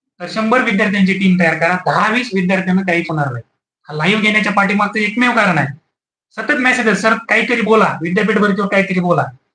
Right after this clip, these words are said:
ज्यांच्या तोंडापुढे घास आलाय, तो जाऊ देऊ नका. आकृतीबंध तयार झालाय, जुन्याच पॅटर्न नुसार तयार झालाय,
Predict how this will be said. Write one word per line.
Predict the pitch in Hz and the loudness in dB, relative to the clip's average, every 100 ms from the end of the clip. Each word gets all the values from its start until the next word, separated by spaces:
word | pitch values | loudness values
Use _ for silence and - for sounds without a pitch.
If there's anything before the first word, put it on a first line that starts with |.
| _ 170 | _ -6
ज्यांच्या | 185 196 220 226 | -2 0 0 0
तोंडापुढे | 208 202 214 208 196 | 0 0 2 2 2
घास | 196 190 | 2 2
आलाय, | 190 190 | 0 0
तो | 190 | 0
जाऊ | 175 180 190 | 2 4 4
देऊ | 180 | 2
नका. | 156 135 117 - _ _ - | 2 -2 -6 -14 _ _ -12
आकृतीबंध | 131 196 - 214 233 240 233 | -8 -4 -4 0 0 2 2
तयार | 226 214 | 2 2
झालाय, | 196 135 - - _ _ | 2 0 -4 -16 _ _
जुन्याच | 175 240 247 | -4 -2 0
पॅटर्न | 240 247 254 | -2 0 0
नुसार | 254 254 247 | 0 0 2
तयार | 226 190 | 2 2
झालाय, | 156 | 0